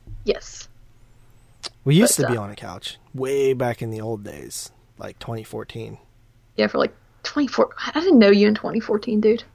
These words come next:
Speaker 2: All right, whatever.
Speaker 1: It was, like, twenty sixteen.
Speaker 2: <laughs> Yeah.
Speaker 1: You know nothing about us.
Speaker 2: <laughs> Yes, I do.
Speaker 1: Mm.
Speaker 2: I swear.
Speaker 1: It was, like, two episodes that we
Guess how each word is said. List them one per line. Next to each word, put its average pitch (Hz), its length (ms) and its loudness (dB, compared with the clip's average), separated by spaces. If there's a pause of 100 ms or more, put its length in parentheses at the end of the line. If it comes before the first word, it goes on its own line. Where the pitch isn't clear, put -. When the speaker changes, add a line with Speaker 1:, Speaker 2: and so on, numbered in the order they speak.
(120)
Speaker 2:
All 175 100 -8
right, 165 180 -6
whatever. 165 480 -10 (560)
Speaker 1:
It - 20 -14
was, 233 140 -2
like, 247 120 4
twenty - 280 2
sixteen. 240 960 2 (100)
Speaker 2:
<laughs> - 100 -16
Yeah. - 280 -6 (160)
Speaker 1:
You 294 100 6
know 392 120 8
nothing 311 360 4
about 208 260 4
us. - 960 -8
Speaker 2:
<laughs> 151 380 -2
Yes, 147 300 -2
I 135 80 -6
do. 131 320 -6 (720)
Speaker 1:
Mm. 214 220 -14 (220)
Speaker 2:
I - 60 -14
swear. 220 240 -8
Speaker 1:
It 214 40 -4
was, 226 100 -4
like, 220 100 -6
two 208 240 -6
episodes 196 460 -4
that - 60 -12
we 214 240 -8